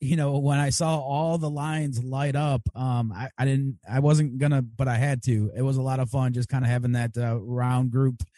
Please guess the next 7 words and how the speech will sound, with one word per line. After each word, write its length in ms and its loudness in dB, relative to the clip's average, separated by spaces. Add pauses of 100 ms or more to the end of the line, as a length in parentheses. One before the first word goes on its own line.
(260)
discussion, 580 -2
and 100 0
that 160 -2
way 100 0
everybody 360 0
was 240 2
involved. 640 0